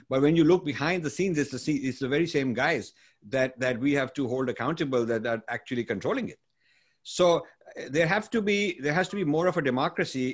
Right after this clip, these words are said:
in the control of the ethical discussion. Uh, and this democracy has to bring in people from non-Western countries. It has to bring in women. It has to bring in people who are from minority communities, people who are small businesses, people who are not the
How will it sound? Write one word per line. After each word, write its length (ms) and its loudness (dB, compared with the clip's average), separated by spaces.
in 140 -4
the 60 -2
control 480 -2
of 160 -2
the 140 0
ethical 360 -4
discussion. 680 -10
Uh, 80 -8
and 200 -2
this 140 0
democracy 580 -2
has 220 -4
to 100 -4
bring 240 0
in 140 -2
people 280 -6
from 400 -6
non-Western 680 0
countries. 480 -2
It 120 -8
has 160 -4
to 100 -6
bring 220 -2
in 140 -2
women. 320 0
It 140 -2
has 180 -4
to 80 -8
bring 220 -4
in 120 -4
people 280 -8
who 140 -4
are 240 -2
from 220 -4
minority 420 -2
communities, 640 -2
people 260 -8
who 80 -4
are 100 -2
small 320 -4
businesses, 680 -2
people 240 -6
who 140 -2
are 140 2
not 360 -2
the 300 0